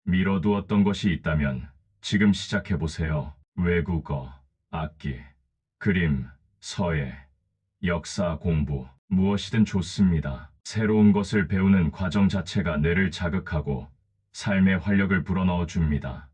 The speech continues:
책을 읽는 것도 훌륭한 배움입니다. 책 속에 길이 있고 지혜가 있습니다. 나눔과 봉사를 통해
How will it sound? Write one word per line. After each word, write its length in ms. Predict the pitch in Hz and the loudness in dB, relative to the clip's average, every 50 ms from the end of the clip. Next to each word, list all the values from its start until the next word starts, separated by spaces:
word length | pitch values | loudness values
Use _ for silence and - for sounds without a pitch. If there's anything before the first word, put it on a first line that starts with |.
| _ _ | _ _
책을 340 | - - 123 107 104 110 98 | -4 -2 0 0 2 2 2
읽는 280 | 90 90 90 90 85 | 2 2 2 2 2
것도 520 | 76 78 73 - - 73 67 65 71 71 - - | 0 -2 -4 -6 -6 -6 -6 -6 -8 -12 -16 -14
훌륭한 560 | - - 113 104 98 98 95 92 87 82 76 | -4 0 2 4 4 6 4 4 2 2 0
배움입니다. 920 | - 85 82 85 87 85 80 78 73 69 67 67 65 62 64 64 - - _ _ | 0 0 0 2 2 2 2 2 0 0 -2 -6 -8 -8 -10 -12 -16 -20 _ _
책 260 | - - - 113 104 - | -12 -6 -4 -4 -4 -4
속에 320 | - - 110 98 110 104 | -4 -2 0 0 0 0
길이 360 | - - 104 92 95 92 82 | 0 0 0 2 2 2 0
있고 400 | 76 - - - 73 67 62 - - - _ _ _ _ _ _ | -2 -4 -6 -8 -8 -8 -8 -10 -14 -20 _ _ _ _ _ _
지혜가 500 | - - - 95 190 196 202 - - 92 | -8 -4 0 0 2 2 0 0 0 -2
있습니다. 800 | - - - - 95 85 80 76 71 69 67 67 65 67 69 - - _ _ _ - | -2 -4 -4 -4 -2 -2 0 -2 -2 -4 -6 -8 -10 -10 -14 -16 -20 _ _ _ -4
나눔과 580 | 92 90 90 95 98 98 101 98 107 113 110 - | -2 0 2 4 4 4 4 4 2 0 -2 -2
봉사를 500 | - 101 101 98 - 117 110 104 110 107 - | 0 2 2 2 2 0 0 0 0 -2 -2
통해 480 | - - 104 90 80 78 71 64 - | 0 0 2 2 2 0 -2 -4 -8